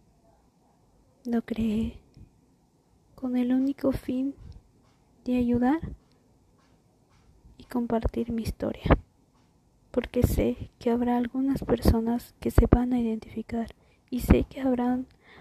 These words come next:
muchos a los que yo pueda ayudar, y eso me haría muy feliz. Así que te invito a escuchar todos estos audios, cada uno,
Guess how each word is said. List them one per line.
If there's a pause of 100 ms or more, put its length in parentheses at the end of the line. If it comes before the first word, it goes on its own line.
(360)
muchos
a
los
que
yo
pueda
ayudar, (1120)
y
eso (200)
me
haría
muy
feliz. (1200)
Así
que
te
invito
a
escuchar (180)
todos
estos
audios, (460)
cada
uno,